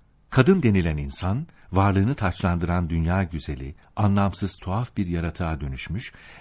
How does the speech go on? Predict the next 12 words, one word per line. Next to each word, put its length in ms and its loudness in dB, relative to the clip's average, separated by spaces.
ve 100 2
ruh 220 2
temizliğiyle 680 -2
birlikte 520 -4
tüm 180 0
kadınsı 440 -2
niteliklerini 600 -2
yitirerek 560 -6
erkeklere 500 -4
özgü 320 -2
bayağılıkları 680 -4
benimsemiş 580 -6